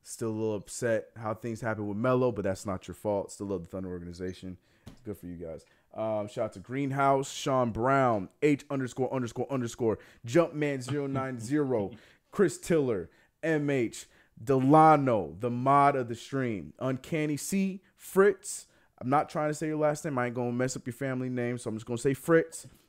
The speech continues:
Um, <laughs> my boy two K Mello, Rick Harrison, Edgar Allan Fro, N H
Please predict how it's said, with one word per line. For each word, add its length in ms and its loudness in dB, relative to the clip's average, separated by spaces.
Um, 680 2
<laughs> 160 -2
my 240 0
boy 300 6
two 200 -4
K 220 2
Mello, 500 0
Rick 220 0
Harrison, 640 -4
Edgar 540 2
Allan 300 -2
Fro, 520 -2
N 200 -6
H 260 -10